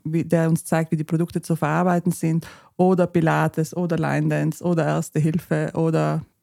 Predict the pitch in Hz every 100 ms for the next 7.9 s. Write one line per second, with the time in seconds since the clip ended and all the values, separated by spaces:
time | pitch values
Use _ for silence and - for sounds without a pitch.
0 | - 92 - 180 180 - - 160 120 104
1 | - 196 190 208 - 202 190 185 - -
2 | 214 208 214 202 190 190 208 202 180 196
3 | 214 196 - 180 180 - 175 170 - -
4 | 175 170 180 202 - 170 170 175 165 170
5 | 175 170 - - 170 180 185 180 - -
6 | - _ _ _ _ _ _ - 175 185
7 | 185 165 170 165 - 175 175 170 170